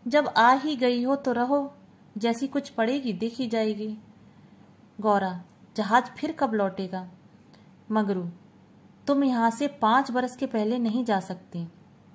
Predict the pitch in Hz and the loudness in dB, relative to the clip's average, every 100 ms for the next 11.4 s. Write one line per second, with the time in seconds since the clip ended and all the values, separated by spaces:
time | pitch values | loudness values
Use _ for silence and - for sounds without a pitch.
0 | - - - - - - - - - - | -20 -20 -20 -20 -20 -20 -20 -20 -20 -8
1 | 196 196 185 175 180 - - - - - | 0 2 2 -2 -8 -18 -20 -20 -20 -6
2 | 285 349 349 - - - 240 233 262 214 | -2 -2 -6 -14 -20 -2 2 2 -2 -4
3 | 214 285 349 - 320 269 220 190 - - | -2 0 -2 -4 -6 -6 -6 -10 -18 -20
4 | - - - - - 214 208 202 180 175 | -20 -20 -20 -20 -4 -2 -2 -4 -6 -10
5 | - - - 226 262 214 175 196 196 220 | -18 -20 0 4 4 2 -4 -4 -2 0
6 | 247 262 208 220 294 247 214 196 175 175 | 0 0 0 -2 -2 -2 -2 -4 -4 -6
7 | - - - - - - - 208 208 196 | -12 -20 -20 -20 -20 -20 -16 0 2 2
8 | 185 175 - - - - - - - 294 | 0 -6 -16 -20 -20 -20 -20 -20 -2 0
9 | 294 311 311 277 269 269 254 240 262 269 | 2 0 4 6 6 4 2 0 -2 -2
10 | 233 220 262 254 254 254 226 233 214 185 | -2 0 -2 0 -2 0 -2 0 0 0
11 | 175 175 165 | 0 -4 -6